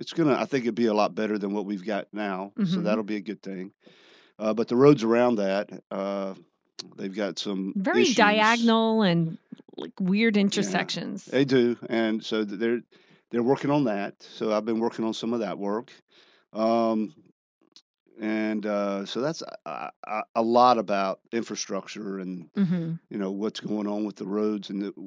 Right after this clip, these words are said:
Speaker 1: there's so many apartments going up, and we
Speaker 2: A
Speaker 1: gotta
Speaker 2: lot more people, dense, um,
Speaker 1: Yes,
Speaker 2: population.
Speaker 1: yes. So,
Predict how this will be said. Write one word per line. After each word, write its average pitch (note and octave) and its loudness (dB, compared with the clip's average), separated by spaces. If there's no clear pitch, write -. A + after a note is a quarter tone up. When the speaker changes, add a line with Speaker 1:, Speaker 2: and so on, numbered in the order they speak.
Speaker 1:
there's A#2 -8
so D#3+ -2
many C3+ 4
apartments G#2 0
going G#2+ -2
up, G#2+ -4
and F2+ -10
we G#2 -14
Speaker 2:
A G2+ -14
Speaker 1:
gotta A2 0
Speaker 2:
lot G3 4
more G3 2
people, G3 -2
dense, F#3+ -2
um, D#3+ -2
Speaker 1:
Yes, A3+ -2
Speaker 2:
population. F#3 0
Speaker 1:
yes. G2 -4
So, G2+ -6